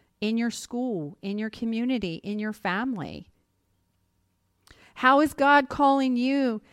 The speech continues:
to be a person of peace in your conversations with others,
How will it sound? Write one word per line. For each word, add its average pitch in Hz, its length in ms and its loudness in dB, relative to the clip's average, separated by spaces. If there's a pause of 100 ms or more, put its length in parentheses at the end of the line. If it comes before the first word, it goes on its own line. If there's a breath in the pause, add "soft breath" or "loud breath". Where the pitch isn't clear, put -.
(140 soft breath)
to 233 120 -2
be 233 100 4
a 220 60 2
person 247 420 -2
of 220 120 -2
peace 254 580 -2
in 233 100 0
your 208 140 -2
conversations 226 1000 -2
with 180 200 -6
others, 156 680 -6